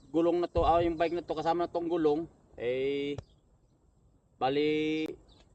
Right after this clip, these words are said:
luma na nga talaga, kalbong-kalbo ng mga bikers. Kaya minsan, parang nakakatakot eh, pag bumiyahe ng malayo-layo. So, ito, gamit na tayo ng pangsikwat. Yan, oh. Unahin natin dito sa may, ano, sa may pito.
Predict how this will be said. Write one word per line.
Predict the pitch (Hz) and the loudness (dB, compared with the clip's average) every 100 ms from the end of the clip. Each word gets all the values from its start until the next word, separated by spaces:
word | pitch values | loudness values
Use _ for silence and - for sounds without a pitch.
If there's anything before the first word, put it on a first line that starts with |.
| _ _ _ _ _ _ _ _ _ _ _ _ _ _ _ | _ _ _ _ _ _ _ _ _ _ _ _ _ _ _
luma | 147 160 165 | 0 2 2
na | 160 160 - | -2 -4 -4
nga | 147 | -4
talaga, | 151 156 147 | -2 -4 -4
kalbong-kalbo | 139 147 143 147 143 143 147 | -2 -2 -2 0 0 0 -2
ng | 147 | 0
mga | 139 139 | 0 -2
bikers. | - 151 - | -2 -6 -8
Kaya | - 127 127 | -6 -4 -4
minsan, | 123 139 143 147 139 123 117 - | -6 -8 -4 -4 -4 -8 -12 -8
parang | 123 131 | -6 -4
nakakatakot | 131 127 131 131 135 139 | -4 -2 0 0 -2 -6
eh, | |
pag | - 123 | -6 -8
bumiyahe | 135 135 139 131 131 | -8 -6 -4 -2 -2
ng | 131 | -4
malayo-layo. | 131 123 123 120 127 143 - | -2 -2 -2 -4 -6 -8 -10
So, | 135 | -12
ito, | 123 - 120 | -12 -14 -8
gamit | 131 127 | -6 -6
na | 131 - | -8 -6
tayo | 131 | -6
ng | 127 | -6
pangsikwat. | - 120 - - 131 - - - - _ _ _ _ _ _ _ _ _ _ _ _ _ _ _ - | -8 -12 -12 -10 -10 -10 -16 -20 -20 _ _ _ _ _ _ _ _ _ _ _ _ _ _ _ -14
Yan, | 110 110 | -12 -14
oh. | - _ _ _ _ _ _ _ _ | -18 _ _ _ _ _ _ _ _
Unahin | 131 127 127 | -6 -4 -6
natin | 131 | -8
dito | 123 120 | -12 -12
sa | 135 | -8
may, | 127 | -8
ano, | 117 123 | -8 -8
sa | 120 | -8
may | 123 | -10
pito. | 123 113 - 131 | -10 -12 -10 -10